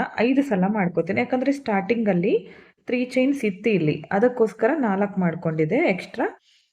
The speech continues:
ಇಲ್ಲಿ ಟೋಟಲ್ ಐದು ಸಲ ನಾನು ತ್ರಿಬಲ್ ಕ್ರೋಶೆ ಕಂಬಗಳನ್ನ ಮಾಡ್ಕೊತೀನಿ. ಈ ಡಿಸೈನ್ ನ ನೀವು ಡಬಲ್ ಕ್ರೋಶೆ ಕಂಬ ಕೂಡ ಮಾಡ್ಕೊಂಡು ಮಾಡ್ಕೋಬಹುದು, ಚೆನ್ನಾಗ್ ಕಾಣ್ಸುತ್ತೆ.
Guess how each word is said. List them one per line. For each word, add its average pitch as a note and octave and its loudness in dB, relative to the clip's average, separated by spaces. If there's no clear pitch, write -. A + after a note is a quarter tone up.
ಇಲ್ಲಿ B3 0
ಟೋಟಲ್ A3 4
ಐದು C4 2
ಸಲ G#3+ 0
ನಾನು F#3 2
ತ್ರಿಬಲ್ A3 0
ಕ್ರೋಶೆ G3+ -4
ಕಂಬಗಳನ್ನ F3+ 0
ಮಾಡ್ಕೊತೀನಿ. E3+ -4
ಈ B3+ -4
ಡಿಸೈನ್ A#3 -2
ನ C4 -4
ನೀವು A#3 -2
ಡಬಲ್ G#3 0
ಕ್ರೋಶೆ A#3 -2
ಕಂಬ G3 -4
ಕೂಡ F#3+ -4
ಮಾಡ್ಕೊಂಡು F3 -2
ಮಾಡ್ಕೋಬಹುದು, F3 -4
ಚೆನ್ನಾಗ್ E3 -6
ಕಾಣ್ಸುತ್ತೆ. D#3 -4